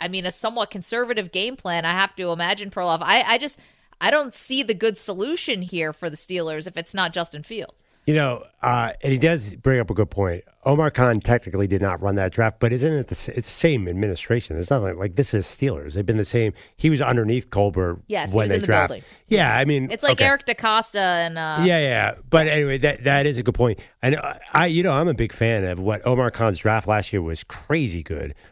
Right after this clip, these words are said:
Speaker 2: Broderick Jones and, um, Joey Porter Junior. How Joey Porter Junior lasted the second round is the miracle of the N F L draft to me. Because what do you get a l-, shutdown cornerback with long arms? I picked them to go to the Super Bowl. I think they have all this talent. Uh,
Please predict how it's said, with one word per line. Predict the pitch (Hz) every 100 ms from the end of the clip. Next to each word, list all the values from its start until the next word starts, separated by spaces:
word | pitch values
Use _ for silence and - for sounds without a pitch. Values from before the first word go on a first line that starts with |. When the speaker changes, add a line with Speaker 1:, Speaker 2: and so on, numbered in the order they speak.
| _
Speaker 2:
Broderick | 127 131 123 -
Jones | 123 113 110 98
and, | 117 98 92
um, | 87 85 80 80 - _ _
Joey | - 135
Porter | 123 127 104
Junior. | 82 120 101
How | 90 143
Joey | 113 135 135
Porter | - 123
Junior | 90 107 113 92
lasted | 90 98 95 -
the | 92
second | - 104 92
round | 95 95
is | 82 76 _ 87
the | 95 101
miracle | 104 113 120 113 107 95
of | 87
the | 92
N |
F | 82
L | 92
draft | 82 85 85 -
to |
me. | 78 71 - - _ -
Because | 127 131 117 104 -
what | 139
do | 160
you | 160
get | 151
a | 131
l-, | 113 -
shutdown | - 139 131 117 104
cornerback | 120 113 101 101
with | 95
long | 95 95
arms? | 95 87 - _ _ _
I | 110 160
picked | 170 139
them | 127
to |
go | 117
to | 107
the |
Super | - 139
Bowl. | 110 92
I |
think | 98 110
they |
have | 98
all | 98 104
this | 101 -
talent. | 98 90 92 95 - _ _ _
Uh, | 123 127 120